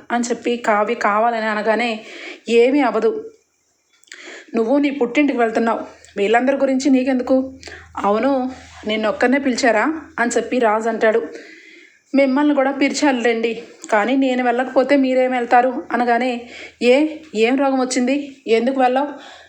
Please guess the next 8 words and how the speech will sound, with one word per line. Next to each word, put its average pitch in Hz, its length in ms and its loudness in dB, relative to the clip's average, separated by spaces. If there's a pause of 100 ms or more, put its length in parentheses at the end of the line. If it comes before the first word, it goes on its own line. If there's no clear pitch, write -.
(240)
నోరారా 254 420 4
తల్లిదండ్రులు 262 760 2
ఇంటికి 262 360 -2
రమ్మని 247 260 -2
పిలిస్తే 247 400 0
రావా? 226 360 2 (800)
వెళ్ళాల్సిందే" 233 720 2
అనగానే, 233 520 -2